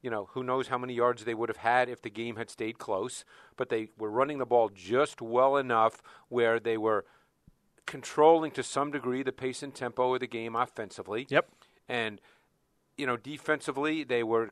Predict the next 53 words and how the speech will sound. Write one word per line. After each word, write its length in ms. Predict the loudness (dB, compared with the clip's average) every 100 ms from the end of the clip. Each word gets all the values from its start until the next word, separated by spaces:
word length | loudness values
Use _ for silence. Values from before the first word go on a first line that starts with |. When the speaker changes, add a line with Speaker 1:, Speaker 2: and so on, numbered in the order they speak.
| -8
Speaker 1:
clearly 500 | -4 0 2 0 -2
hanging 340 | -6 -10 -8
in 220 | -6 -6
there 180 | -2 -2
and 220 | -2 -6
playing 340 | -8 -8 -6 -4
well. 420 | 0 2 0 -2 -10 -20 -8
It, 200 | -6 -4
it 60 |
was, 340 | -4 -4 -6 -12 0
that's 240 | 0 4
why 100 | 4
I 20 | 4
said 160 | 4
I 100 | 2
had 80 | 2
mixed 360 | -4 -8 -8 -16
feelings 540 | -6 -2 -2 -4 -4
when 100 | -2
I, 200 | -2 -4 -10 -20 _ -16
w-, 440 | -16 -14 -14 -8
when 160 | -4 0
that 180 | 0
game 240 | 0 -2 0
ended, 180 | 0 6
or 140 | 6
as 80 | 4
the 80 | -2
game, 260 | -4 -4 -8 -10
when 140 | -8 -6
you 60 |
knew 140 | -2 -2
it 60 |
was 100 | -2
gonna 160 | -4 -6
be 140 | 0
over. 400 | 2 2 -4 -10 -12 -6
I, 140 | -2 0
I 200 | 0 -2
had 140 | -4
mixed 280 | -6 -8 -6
feelings 400 | 0 0 0 -8
because 360 | -2 2 2 0 -20 -20 _ _ -20 -6
it, 160 | -4
it 160 | -4 -4
just, 260 | 0 0 -2 _ _ _ _ _
in 80 | -6
the 60 | -4
s-, 200 | -4 -4
the 120 | -4
second 340 | 2 4 4 2
half, 320 | 4 4 2
you 120 | -16